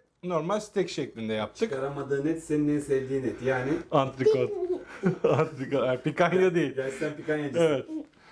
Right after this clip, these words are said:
Speaker 1: Bu küçük pikanyacıdır. Pikanya yapıp da çağırmazsam işim var yani. O derece. Bu antrikot amcacığım.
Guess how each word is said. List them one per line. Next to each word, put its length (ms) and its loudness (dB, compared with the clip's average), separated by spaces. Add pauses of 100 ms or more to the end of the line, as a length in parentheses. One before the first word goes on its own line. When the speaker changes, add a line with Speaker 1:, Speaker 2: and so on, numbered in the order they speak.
(180)
Speaker 1:
Bu 160 2
küçük 360 -4
pikanyacıdır. 800 2
Pikanya 680 2
yapıp 440 2
da 300 2
çağırmazsam 760 2
işim 320 -4
var 140 4
yani. 340 -4
O 160 2
derece. 480 0 (400)
Bu 100 4
antrikot 460 2
amcacığım. 460 -2